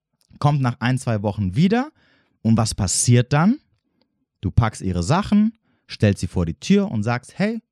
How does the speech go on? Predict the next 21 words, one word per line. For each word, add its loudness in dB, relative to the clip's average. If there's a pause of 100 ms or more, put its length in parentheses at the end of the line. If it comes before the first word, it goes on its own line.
(140)
pass -6
auf, -2 (280)
es -6
funktioniert 2
nicht, -2 (240)
ich -14
will 2
keine 0
Freundin, 0
die -2
so 0
und -2
so -2
ist, -8 (200)
ich -8
wünsche 0
dir -2
alles -2
Gute. -8 (320)
Auf -2
Wiedersehen. 0